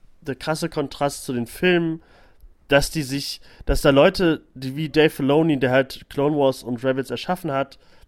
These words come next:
die kennen sich halt alle aus damit. Die haben, auch Jon Favreau, der, der hat Bock auf diese ganzen Star Wars Sachen und liest sich auch Sachen durch, die es schon gibt und baut darauf auf. <clears throat> Und das finde ich halt so super spannend. Deswegen, ich hab da,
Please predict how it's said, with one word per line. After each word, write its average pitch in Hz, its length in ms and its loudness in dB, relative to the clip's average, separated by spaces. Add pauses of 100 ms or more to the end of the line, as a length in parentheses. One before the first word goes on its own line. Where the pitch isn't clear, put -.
(120)
die - 80 -14
kennen 170 220 4
sich 165 80 -2
halt 160 120 2
alle 151 220 2
aus 170 260 0
damit. 110 420 -4 (100)
Die 131 140 -4
haben, 131 420 -2
auch 143 200 -2
Jon 156 200 4
Favreau, 151 520 2 (360)
der, 139 160 -2
der 135 480 4
hat 123 260 -6
Bock 196 280 0
auf 143 260 -6
diese 131 240 -6
ganzen 127 300 -2
Star 117 200 -2
Wars 113 140 -2
Sachen 127 240 -4
und 139 120 -2
liest 170 220 -8
sich 147 160 -10
auch 135 160 -4
Sachen 147 300 -4
durch, 160 380 0
die 151 140 -8
es 151 140 -8
schon 139 200 -6
gibt 151 360 -6
und 135 480 -4
baut 151 300 4
darauf 135 320 2
auf. 135 440 0 (600)
<clears throat> - 600 4
Und 127 180 -4
das 127 340 -2
finde 160 160 -2
ich 147 80 -6
halt 117 160 0
so 123 100 -6
super 135 220 -4
spannend. 147 440 -2 (400)
Deswegen, 139 460 2
ich 131 160 -2
hab - 140 0
da, 135 240 6